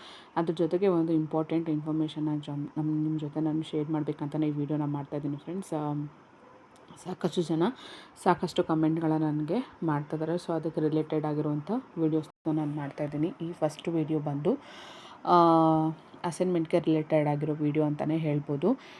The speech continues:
ಈ ಅಸೈನ್ಮೆಂಟ್, ಆ, ವಿಡಿಯೋದಲ್ಲಿ ಏನು ಅಂತಂತಂದ್ರೆ, ಆ, ಸಾಕಷ್ಟು ಪ್ರಶ್ನೆಗಳು ಬಂದಿತ್ತು ನನಗೆ. ಏನಂತಂತಂದ್ರೆ, ಇಲ್ಲಿ ನೋಡ್ಬೋದು ಇವಾಗ ನಮಗೆ ಕೆ ಎಸ್ ಓ ಯು ಆ್ಯಪ್ ಇರುತ್ತಲ್ವ ಫ್ರೆಂಡ್ಸ್, ಅದನ್ನು ಓಪನ್ ಮಾಡೋದು ಹೇಗೆ, ಅದನ್ನು ನಾವು ಯಾವ ರೀತಿ ಯೂಸ್ ಮಾಡೋದು ಅಂತ ಕೂಡ ನಾನು ವಿಡಿಯೋ ಮಾಡಿದ್ದೀನಿ. ಯಾರು ಆ ವಿಡಿಯೋನ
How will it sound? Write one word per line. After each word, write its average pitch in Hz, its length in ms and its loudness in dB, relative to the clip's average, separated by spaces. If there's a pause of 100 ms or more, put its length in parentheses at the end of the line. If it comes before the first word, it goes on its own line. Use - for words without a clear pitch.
(180)
ಈ 185 140 8
ಅಸೈನ್ಮೆಂಟ್, 180 580 4
ಆ, 160 320 6
ವಿಡಿಯೋದಲ್ಲಿ 160 580 4 (100)
ಏನು 160 180 2
ಅಂತಂತಂದ್ರೆ, 151 1200 -2
ಆ, 156 100 2
ಸಾಕಷ್ಟು 156 460 -4
ಪ್ರಶ್ನೆಗಳು 160 500 0
ಬಂದಿತ್ತು 151 380 -4
ನನಗೆ. 151 380 -2
ಏನಂತಂತಂದ್ರೆ, 156 920 -2 (560)
ಇಲ್ಲಿ 180 380 4 (200)
ನೋಡ್ಬೋದು 175 460 2
ಇವಾಗ 170 220 0
ನಮಗೆ 165 280 0
ಕೆ 165 180 -4
ಎಸ್ 170 260 -4
ಓ 170 100 0
ಯು 165 140 0
ಆ್ಯಪ್ 151 280 0
ಇರುತ್ತಲ್ವ 151 400 -2
ಫ್ರೆಂಡ್ಸ್, 220 340 -4
ಅದನ್ನು 170 380 0
ಓಪನ್ 165 300 2
ಮಾಡೋದು 156 280 0
ಹೇಗೆ, 160 380 0 (400)
ಅದನ್ನು 175 340 2
ನಾವು 165 180 4
ಯಾವ 160 180 6
ರೀತಿ 165 260 -2
ಯೂಸ್ 165 260 0
ಮಾಡೋದು 156 240 2
ಅಂತ 151 160 -2
ಕೂಡ 156 200 -6
ನಾನು 156 240 -2
ವಿಡಿಯೋ 156 240 0
ಮಾಡಿದ್ದೀನಿ. 156 460 -2
ಯಾರು 156 300 0
ಆ 160 80 2
ವಿಡಿಯೋನ 151 320 0